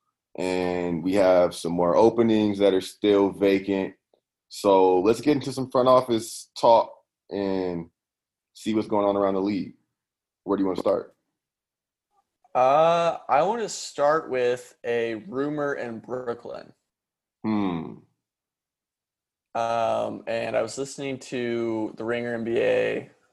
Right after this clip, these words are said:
Speaker 2: show, and
Speaker 1: I've got a lot of feelings about Brooklyn. We'll probably get into some more of them later.
Speaker 2: apparently, if Mike D'Antoni doesn't land a head coaching job or doesn't find one he really likes,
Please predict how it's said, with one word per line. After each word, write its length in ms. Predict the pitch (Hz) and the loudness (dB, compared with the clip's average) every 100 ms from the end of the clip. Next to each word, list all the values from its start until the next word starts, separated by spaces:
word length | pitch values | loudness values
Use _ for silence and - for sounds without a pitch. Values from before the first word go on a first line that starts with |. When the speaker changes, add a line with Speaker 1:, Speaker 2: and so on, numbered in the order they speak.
| _ | _
Speaker 2:
show, 600 | - - 107 73 71 - - _ _ _ _ _ _ _ _ _ | -16 -4 -2 0 -4 -10 -18 _ _ _ _ _ _ _ _ _
and 300 | 110 110 107 | -6 -2 -2
Speaker 1:
I've 100 | 107 | 2
got 120 | 139 | 2
a 40 | 110 | 4
lot 220 | 98 95 | 4 2
of 120 | 87 | 0
feelings 280 | 95 85 82 | -2 -4 -6
about 260 | 78 69 - | -8 -8 -6
Brooklyn. 300 | 62 - - _ | -8 -10 -16 _
We'll 100 | - | -4
probably 220 | 101 92 | 0 0
get 140 | 85 82 | -2 -8
into 160 | - | -10
some 160 | - 67 | -14 -10
more 100 | 67 | -10
of 60 | 60 | -8
them 120 | 58 | -8
later. 220 | 60 - - - - | -10 -10 -16 -20 2
Speaker 2:
apparently, 1300 | 120 120 - - - 165 196 156 120 117 120 113 117 _ _ _ _ - | 2 2 -4 -10 0 2 4 2 -2 0 0 -2 -8 _ _ _ _ -2
if 220 | 113 - | -2 -2
Mike 360 | 117 127 139 | 2 2 2
D'Antoni 600 | 143 131 123 147 127 127 113 | 0 -2 -2 -2 -2 -2 2
doesn't 360 | 117 117 90 | 2 2 -4
land 280 | 120 120 113 | -4 -2 -2
a 40 | |
head 240 | 123 123 113 | 0 0 0
coaching 460 | - 117 113 117 107 | -2 -2 -4 -8 -6
job 680 | 107 123 120 73 101 107 - _ _ - | -2 -2 -2 -4 -4 -10 -14 _ _ -4
or 120 | 120 | 0
doesn't 320 | 113 113 - | 0 -2 -4
find 300 | - 113 110 | 0 0 0
one 160 | 110 113 | -2 -2
he 140 | 123 | -4
really 280 | 113 113 - | -4 0 0
likes, 920 | 101 120 110 120 - - - - - | 2 4 4 4 -2 -10 -12 -12 -14